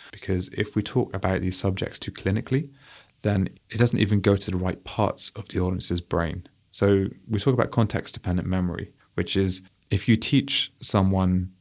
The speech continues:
some information and it's in the same scenario, then they're more likely to have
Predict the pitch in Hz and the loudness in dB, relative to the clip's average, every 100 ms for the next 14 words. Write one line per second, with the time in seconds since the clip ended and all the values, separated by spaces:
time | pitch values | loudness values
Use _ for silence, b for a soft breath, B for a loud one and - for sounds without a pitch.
0 | - - 98 95 95 95 90 - 82 85 | -8 0 0 0 0 0 0 -2 -4 -6
1 | - 98 90 - - - _ _ _ _ | -8 -4 -4 -2 -4 -4 _ _ _ _
2 | - 107 95 92 90 - 113 110 107 - | -4 2 2 2 2 4 4 4 4 4
3 | 98 92 95 90 87 107 131 _ _ - | 4 4 4 2 0 -2 -6 _ _ 4
4 | 95 98 95 95 - - _ _ 113 101 | 6 8 6 4 2 -10 _ _ 0 4
5 | 98 101 98 98 - 92 - - - - | 6 6 6 4 2 -2 -4 -8 -6 -2
6 | 90 | -2